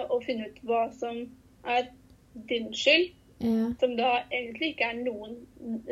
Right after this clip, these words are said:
Speaker 1: altså, jeg har ikke noe skyld i det hele tatt.
Speaker 2: Nei.
Speaker 1: Men ja, jeg kunne ha drukket mindre, ja, jeg kunne da, unngått å dra på den festen, ja, jeg kunne ditt, og jeg kunne datt, men jeg var ikke jeg som voldtok.
Speaker 2: Nei.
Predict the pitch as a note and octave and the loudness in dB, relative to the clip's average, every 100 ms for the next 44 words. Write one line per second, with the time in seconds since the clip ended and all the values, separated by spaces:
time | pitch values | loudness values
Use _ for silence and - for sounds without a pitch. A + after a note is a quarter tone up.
0 | A3+ A3 - _ - A#3 A#3 - C#4 C4 | -4 -6 -10 _ -8 -2 -2 0 -2 0
1 | A#3+ A3+ A3+ A3 A3+ B3 - C4+ D4 A#3+ | 0 0 0 0 4 6 6 4 4 6
2 | G#3+ G#3+ A3 - - C4 C4 C#4+ C#4+ - | 6 6 2 -2 4 8 10 8 4 0
3 | C4 B3+ C4+ C4 A#3 G#3+ G3+ B3 C4 A#3+ | -4 -4 -6 -10 -12 -16 2 6 6 6
4 | A#3+ A#3+ A#3 A#3+ A#3 B3 - A3+ A3 - | 4 2 0 -10 -8 -10 -10 -20 -20 -20
5 | - B3 A#3 A#3 B3+ - G#3+ B3 A3+ A#3 | -12 -8 -4 0 0 -2 -2 -2 0 -4
6 | A#3 A3+ - - D4 C4+ A#3 A3+ A#3 B3+ | -4 -8 -10 -4 -2 0 2 2 2 0
7 | - A3+ A3+ C4 B3 A3 A#3+ A#3+ A3+ C#4+ | -4 -2 0 0 2 -2 -2 -4 2 4
8 | D4+ - - - - A#3+ A#3+ B3 A#3+ - | 2 -8 -20 -18 -2 0 4 2 0 2
9 | C#4 B3+ C4 B3+ B3+ B3 A#3 G#3+ - C4 | 2 2 0 -4 -2 -2 -4 -4 -12 -14
10 | - - - B3 A#3 A#3 | -16 -18 0 4 4 2